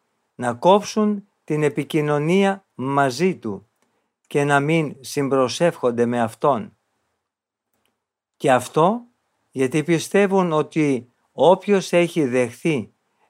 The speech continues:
ένα τέτοιο επιτίμιο, όπως λέγει ο Απόστολος Παύλος, είναι παραδομένος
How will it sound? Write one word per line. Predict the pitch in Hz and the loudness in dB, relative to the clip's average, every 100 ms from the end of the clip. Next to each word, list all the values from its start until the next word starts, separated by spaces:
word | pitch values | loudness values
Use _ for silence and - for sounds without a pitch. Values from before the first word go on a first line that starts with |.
| _ | _
ένα | 135 151 156 135 _ | -2 0 0 0 _
τέτοιο | 190 208 175 | 2 2 2
επιτίμιο, | 135 120 120 151 185 120 104 123 151 _ _ _ _ 120 | 0 0 -6 0 0 0 -2 -4 -8 _ _ _ _ 2
όπως | 131 135 123 | 2 2 0
λέγει | 123 165 151 | 2 2 4
ο | 139 | 2
Απόστολος | 123 156 160 - 131 131 120 | 2 2 0 -2 -2 -2 -2
Παύλος, | - 196 156 117 104 - _ _ _ _ _ | 2 2 2 -4 -4 -14 _ _ _ _ _
είναι | 143 156 156 | -2 0 0
παραδομένος | 147 - 156 151 147 151 156 170 147 131 110 | -2 0 2 2 2 2 0 -2 -2 -6 -10